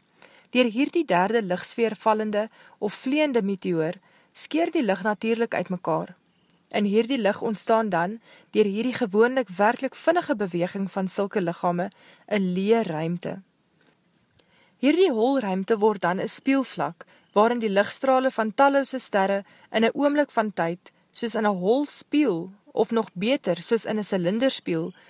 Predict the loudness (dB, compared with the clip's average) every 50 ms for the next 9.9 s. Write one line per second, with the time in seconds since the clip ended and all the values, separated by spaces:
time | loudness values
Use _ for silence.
0 | -20 -20 -20 _ _ -2 0 0 0 0 -2 -4 -6 -6 -4 -4 -4 -2 -2 -2
1 | -2 -4 -10 _ _ _ _ _ _ -20 _ _ -6 -2 -2 0 0 0 -2 -2
2 | 0 -2 -2 -2 -2 0 2 4 6 6 6 4 2 0 0 -4 -6 -4 -4 -4
3 | -4 -4 -2 -2 0 0 0 0 0 0 0 0 0 -4 -8 _ _ _ _ _
4 | -12 -8 -6 -4 -2 0 0 0 0 0 0 2 4 4 2 2 0 -2 -2 -4
5 | -6 -8 -10 -10 -8 -8 -8 -8 -6 -6 -6 -6 -6 -8 -8 -8 -6 -4 -4 -4
6 | -4 -6 -10 _ _ _ _ _ _ _ 0 2 2 2 2 0 -2 -6 -6 -6
7 | -2 0 0 0 0 0 -2 -4 -4 -4 -6 -6 -6 -4 -2 -2 -4 -4 -8 -10
8 | -12 -16 _ _ _ _ _ _ -2 0 0 0 0 0 2 2 2 0 -2 -4
9 | -2 -2 -2 -2 -4 -6 -6 -4 0 2 2 4 2 2 0 -2 -2 -4